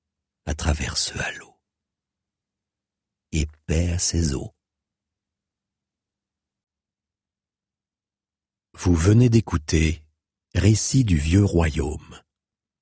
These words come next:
Le Chevalier aux Épines, livre trois, Le Débat des Dames, de Jean-Philippe Javorski, lu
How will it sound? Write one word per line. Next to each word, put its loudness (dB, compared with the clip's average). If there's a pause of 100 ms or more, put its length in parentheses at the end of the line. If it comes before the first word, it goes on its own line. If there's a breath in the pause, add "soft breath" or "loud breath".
(240)
Le -2
Chevalier 4
aux 4
Épines, -2 (540)
livre 2
trois, 0 (340)
Le 2
Débat 2
des 2
Dames, -2 (1120 loud breath)
de 2
Jean-Philippe 2
Javorski, -2 (840)
lu 2